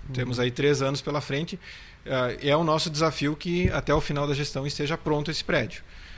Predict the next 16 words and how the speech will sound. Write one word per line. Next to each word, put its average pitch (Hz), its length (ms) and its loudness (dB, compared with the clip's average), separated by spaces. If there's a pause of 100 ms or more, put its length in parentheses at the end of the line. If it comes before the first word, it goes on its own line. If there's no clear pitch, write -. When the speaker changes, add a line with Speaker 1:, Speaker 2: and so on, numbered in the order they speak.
(320)
Speaker 2:
Eh, 151 280 0
mas 160 240 2
vai 175 120 2
ser 180 180 2
pros 208 180 -4
próximos 214 480 4
prefeitos, - 760 -4
né? 123 220 -4
Não 117 180 0
é 123 140 2
pro, 139 500 -2
pro 131 140 -6
prefeito 139 420 2
atual 139 520 4
administrar 127 560 0
dali, 131 320 2